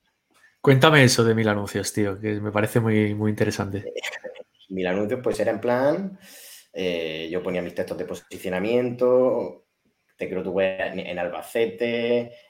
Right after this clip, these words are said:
Speaker 2: en, bueno, empezaba yo a coger toda la lista de, de, de provincias y las ponía ahí,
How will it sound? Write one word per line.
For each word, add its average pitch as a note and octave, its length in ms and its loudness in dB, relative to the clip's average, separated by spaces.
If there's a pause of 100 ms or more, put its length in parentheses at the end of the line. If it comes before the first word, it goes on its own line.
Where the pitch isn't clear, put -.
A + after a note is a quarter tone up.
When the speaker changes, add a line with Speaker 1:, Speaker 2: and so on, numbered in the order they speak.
(140)
Speaker 2:
en, D2+ 540 -10
bueno, F#2 220 -4 (300)
empezaba A#2 420 0
yo A#2+ 80 4
a - 20 0
coger G#2+ 340 -2
toda G#2 240 2
la G2 100 4
lista F#2+ 280 -4
de, F2+ 580 -2
de, F2+ 360 -2
de F2+ 120 -4
provincias B2+ 480 -2
y A2 40 0
las F#2+ 140 -4
ponía F2 300 -6
ahí, B2+ 360 -2